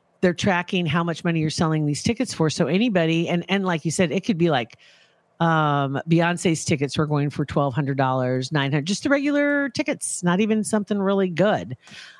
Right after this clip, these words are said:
Um, but they're, they're starting to track people on that now too. So, like, I have a tickets for a couple of events that are coming up. I'm not sure if I'm gonna be able to get away to go to them now. Um, and one of them is that Sphere event,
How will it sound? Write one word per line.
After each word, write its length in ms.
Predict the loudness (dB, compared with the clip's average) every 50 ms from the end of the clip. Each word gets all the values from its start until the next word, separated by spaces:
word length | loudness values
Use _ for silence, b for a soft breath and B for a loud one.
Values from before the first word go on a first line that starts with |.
| B _ 0
Um, 420 | 2 2 2 2 0 0 -4 -6 -10 _ _ _ _ _ _ 0
but 260 | 0 0 0 2 2
they're, 220 | 2 2 2 0
they're 180 | -2 -4 -4 -4
starting 320 | -2 -2 -2 -2 -2 -4
to 60 | -6
track 300 | -4 0 0 0 0 -2
people 240 | -6 -6 -6 -2 -2
on 120 | -2 0 0
that 200 | 0 -2 -2 -4
now 480 | -4 -2 0 0 0 -2 -4 -6 -8 -12 _ -6
too. 540 | 0 2 4 4 4 2 2 0 -4 -6 b b b b b b b b _
So, 460 | -6 -2 0 2 4 4 2 2 0 0 0
like, 220 | 0 2 2 0
I 100 | 0 0
have 220 | 2 0 0 -2
a 40 | -4
tickets 800 | -4 -2 -2 0 0 0 0 0 0 -4 -6 -8 -8 -8 -8 -10 _ _ _ _ _ _
for 180 | -2 0 0 0
a 60 | 2
couple 240 | 0 -2 -2 0 0
of 100 | 0 0
events 240 | 0 0 0 0 -2
that 80 | -2 -4
are 60 | -2
coming 220 | -2 -2 0 0
up. 100 | 0 0
I'm 80 | -2 -2
not 120 | -2 -4 -2
sure 100 | -4 -2
if 80 | -2
I'm 100 | 0 0 0
gonna 120 | 0 0
be 80 | 0 0
able 80 | 0
to 60 | 0
get 140 | -2 -2 -2
away 140 | 0 0 0
to 60 | 0 0
go 140 | -2 -4
to 160 | -2 -2 -2 0
them 160 | 0 2 2
now. 300 | 2 2 2 0 -2 -6 _ B B B B B B B B B B _ 0
Um, 460 | 0 2 2 2 0 0 -2 -6 -8 _ _ _ _ -2
and 200 | 0 0 2 2
one 140 | 2 2 2
of 80 | 0
them 160 | 0 0 0 0
is 140 | 0 0
that 200 | 0 -2 -2 -2
Sphere 480 | -4 -8 -6 -2 0 2 2 4 2 2
event, 400 | 2 2 2 2 2 0 -2